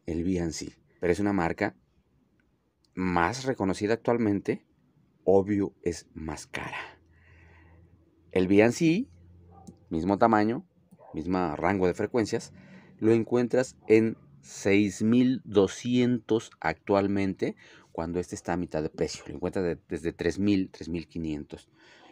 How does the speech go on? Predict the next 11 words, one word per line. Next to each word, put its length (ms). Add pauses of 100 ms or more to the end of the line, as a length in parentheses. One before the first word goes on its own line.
(140)
Y 100
muy 140
posiblemente 640
en 80
algunos 240
lugares 300
lo 40
encuentres 260
en 60
dos 160
ochocientos. 640